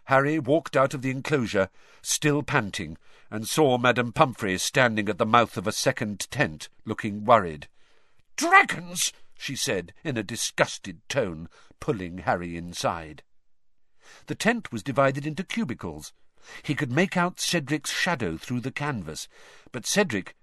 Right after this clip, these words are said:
didn't seem to be badly injured. He was sitting up, at least. Madam Pumphrey examined Harry's shoulder, talking furiously all the while. "Last year Dementors,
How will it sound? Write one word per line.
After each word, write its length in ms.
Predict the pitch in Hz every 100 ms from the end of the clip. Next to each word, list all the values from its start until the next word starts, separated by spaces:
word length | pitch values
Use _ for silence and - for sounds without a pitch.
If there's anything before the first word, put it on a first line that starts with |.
| -
didn't 280 | 147 147
seem 240 | - 156 113
to 80 | 92
be 100 | 98
badly 540 | - 151 156 92 117
injured. 360 | 185 131 - - - -
He 60 |
was 140 | 110 98
sitting 360 | - - 117
up, 200 | 165 -
at 160 | 101 -
least. 400 | 151 101 - - - - _ - _ _ _ _ -
Madam 300 | 135 175 196
Pumphrey 380 | 180 147 120
examined 480 | 120 110 165 147 143
Harry's 320 | 110 135 131
shoulder, 440 | - 180 143 95 85 - -
talking 420 | - 170 - 127
furiously 720 | 110 - 208 135 92 - 117
all 140 | 98 107
the 80 | 117
while. 460 | 127 117 87 87 _ - - - - -
"Last 480 | 143 190 233 -
year 220 | 247 202 185
Dementors, 760 | 196 156 165 135 190 294 269